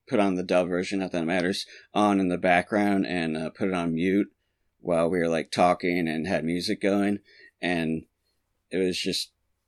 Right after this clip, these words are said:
there's some kind of, like, a lot of the music, um, is just, like, kind of vaguely sci-fi, and, uh,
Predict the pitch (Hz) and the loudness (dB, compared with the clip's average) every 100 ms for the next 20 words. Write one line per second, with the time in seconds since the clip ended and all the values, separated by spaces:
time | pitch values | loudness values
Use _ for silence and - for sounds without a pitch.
0 | _ _ _ _ _ _ _ 101 110 - | _ _ _ _ _ _ _ 0 0 0
1 | - 127 143 127 110 104 98 101 120 135 | 2 4 4 4 6 4 4 8 8 10
2 | 127 107 110 117 107 - - - - _ | 8 4 4 2 0 -6 -16 -18 -20 _
3 | 110 98 90 85 - _ _ _ _ - | -4 -2 0 -4 -8 _ _ _ _ -6
4 | 98 104 92 - 95 87 80 90 90 104 | -4 -2 -2 -2 -2 -2 -4 -2 0 0
5 | 90 - 87 87 - 87 80 87 90 82 | 0 0 0 -2 -2 -2 0 0 0 -2
6 | 80 76 73 76 | -4 -4 -4 -4